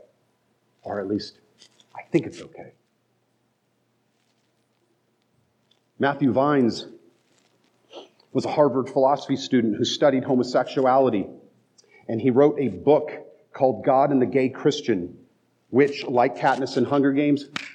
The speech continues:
caught fire. And what's happened is it sparked a movement in Protestant churches. Same-sex marriage is okay.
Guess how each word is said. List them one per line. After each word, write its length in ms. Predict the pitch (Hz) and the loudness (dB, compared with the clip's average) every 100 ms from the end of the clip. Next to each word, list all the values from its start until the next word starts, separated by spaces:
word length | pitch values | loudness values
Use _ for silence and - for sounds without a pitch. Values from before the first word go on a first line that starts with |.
| _ | _
caught 300 | - 131 - | -2 -2 2
fire. 360 | 123 104 87 - - _ _ _ _ _ _ _ _ - _ | 2 2 -2 -10 -20 _ _ _ _ _ _ _ _ -20 _
And 160 | 135 127 | 0 2
what's 180 | 123 - | 2 -2
happened 460 | - 170 - 123 | -2 -2 0 0
is 160 | 113 - | 0 -2
it 100 | - | -6
sparked 800 | - - - - 214 - - - - - | -4 -4 -6 4 4 4 -4 -12 -16 -4
a 120 | 160 | 2
movement 760 | 135 143 160 147 - 98 - - - _ _ _ _ _ _ _ _ _ _ _ _ _ _ _ | 4 8 6 4 -2 -6 -6 -14 -20 _ _ _ _ _ _ _ _ _ _ _ _ _ _ _
in 160 | 135 131 | 0 2
Protestant 560 | 151 139 135 - 117 | 4 4 2 -4 -4
churches. 560 | - 131 - 82 - - _ _ _ _ _ - - _ _ _ _ _ _ _ _ _ _ _ _ _ _ _ _ _ _ _ _ _ | -2 -2 -2 -6 -8 -10 _ _ _ _ _ -20 -20 _ _ _ _ _ _ _ _ _ _ _ _ _ _ _ _ _ _ _ _ _
Same-sex 480 | - 123 127 139 135 | -6 -4 -2 -2 -2
marriage 240 | 139 147 135 | -2 -2 -4
is 160 | 131 | -4
okay. 380 | 139 151 147 | -4 0 -2